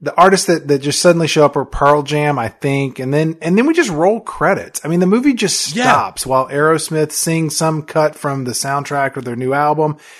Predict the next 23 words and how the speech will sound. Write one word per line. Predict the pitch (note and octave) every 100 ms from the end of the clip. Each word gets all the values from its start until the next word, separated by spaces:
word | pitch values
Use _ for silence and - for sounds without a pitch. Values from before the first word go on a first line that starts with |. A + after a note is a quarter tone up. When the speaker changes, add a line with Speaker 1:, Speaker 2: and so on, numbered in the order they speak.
| - - _
Speaker 1:
And | - F3
then | G#3 G#3+
that's | G#3 G3+ - -
it. | A3 C3+ C3
The |
movie | D3+ G#3 A#3+ G3+
is | C3+
barely | B2 D3+ F#3 G#3+ G#3+
ninety | F#3+ F3 D#3
minutes. | A#2+ G#2 G#2 A2+ -
We've | C#3+ F3+
talked | - - G3+ -
about | E3 C#3+ C#3
it | C#3
longer | C3+ C#3 C#3 C#3
than | C3+ B2+
the | A#2+ A#2
length | A#2+ A#2+ B2+ D#3+ D#3+
of | C#3
the | C3+
film | - C#3+ C3+ B2+
actually | A#2+ B2 - G#2+ G2+
is. | C#3 C#3+ G#2+ G#2+